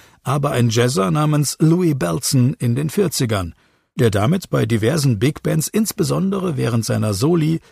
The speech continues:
für Furore sorgen konnte. Als frühes Beispiel gilt seine Komposition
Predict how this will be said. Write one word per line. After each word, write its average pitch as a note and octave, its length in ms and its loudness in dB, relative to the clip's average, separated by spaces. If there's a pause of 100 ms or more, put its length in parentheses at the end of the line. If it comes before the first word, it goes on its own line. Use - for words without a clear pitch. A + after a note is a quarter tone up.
für B2 340 0
Furore E3 540 0
sorgen G2+ 320 -2
konnte. F#2+ 440 -6 (1040)
Als E3+ 260 0
frühes A3 340 -2
Beispiel E3 480 -2
gilt C3+ 200 -2
seine A#2 200 0
Komposition B2+ 800 0